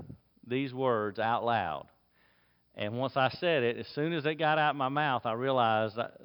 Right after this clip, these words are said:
the problem with what I said. I said, "Elizabeth, didn't I just tell you not to do that?" And then I said this. This was the really damaging part. "Do you realize how much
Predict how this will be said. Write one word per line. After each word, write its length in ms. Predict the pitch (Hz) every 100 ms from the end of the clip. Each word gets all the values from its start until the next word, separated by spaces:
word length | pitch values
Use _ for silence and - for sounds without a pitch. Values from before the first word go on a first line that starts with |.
| 113
the 300 | 110 107 - - _ _ - _
problem 560 | - 117 117 98 95 - -
with 160 | 98
what 100 | 107
I 120 | 95 90
said. 200 | 104 90 - - _
I 120 | - - -
said, 160 | 135
"Elizabeth, 500 | 127 156 143 104 - - _ _ _ _ _ _ _ _ 113
didn't 280 | 151 226 208
I 120 | 196
just 260 | 185 202 -
tell 240 | 202 202
you 200 | 180 175
not 220 | 170 175
to 80 | 165
do 200 | 151 139
that?" 260 | 98 50 - _ _ _ _ _ _ _ - - _ _
And 180 | - 117
then 140 | 160 165
I 80 |
said 280 | 139 139 123
this. 240 | 135 110 90
This 160 | 143 -
was 140 | 98
the 100 | 101
really 320 | 104 117 107
damaging 480 | 101 107 107 95 90
part. 280 | 85 85 - _ _ _ _ _ _ _ _ _ _ _ _
"Do 100 | 120
you 260 | 165 185 220
realize 720 | 214 240 262 190 139 87 - -
how 320 | - 175 208
much 360 | 202 196 196